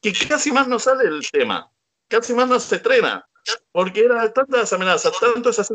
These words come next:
que un tipo lo llamó a Paul McCartney, le dijo, "¿Qué me querés decir con hola, judío? ¿Qué es esto?".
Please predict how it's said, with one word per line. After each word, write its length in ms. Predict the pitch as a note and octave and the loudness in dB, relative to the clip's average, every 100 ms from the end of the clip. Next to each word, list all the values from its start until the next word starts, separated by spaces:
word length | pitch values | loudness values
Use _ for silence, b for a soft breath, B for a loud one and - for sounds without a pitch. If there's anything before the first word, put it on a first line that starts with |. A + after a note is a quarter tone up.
| F#3+ | -4
que 80 | F#3 | 0
un 220 | A#3 A#3 | 0 0
tipo 240 | A#3+ A3+ | -6 -2
lo 100 | F3+ | 0
llamó 280 | C3+ C3 G#3 | 0 0 0
a 80 | G#3 | 2
Paul 160 | G#3 G3 | 0 0
McCartney, 500 | F#3+ F3+ D3 E3 F#3 B B _ | 0 0 0 -6 -10 B B _
le 200 | G#2+ B2+ | -2 0
dijo, 440 | G#3+ A#3 - A2 - - | 2 0 0 -2 -4 -4
"¿Qué 140 | C#4 C#4+ | -2 0
me 120 | A#3+ | 0
querés 200 | G3+ A#3+ | 2 2
decir 240 | G3 A3+ | 2 0
con 160 | G#3+ F3+ | 0 0
hola, 220 | A3+ G#3+ | 2 0
judío? 520 | - E3 A#3 B3 E3 | -2 -4 0 2 2
¿Qué 80 | F#3 | 0
es 100 | A3 | -2
esto?". 360 | F#3 D#3+ B2+ | -2 0 -2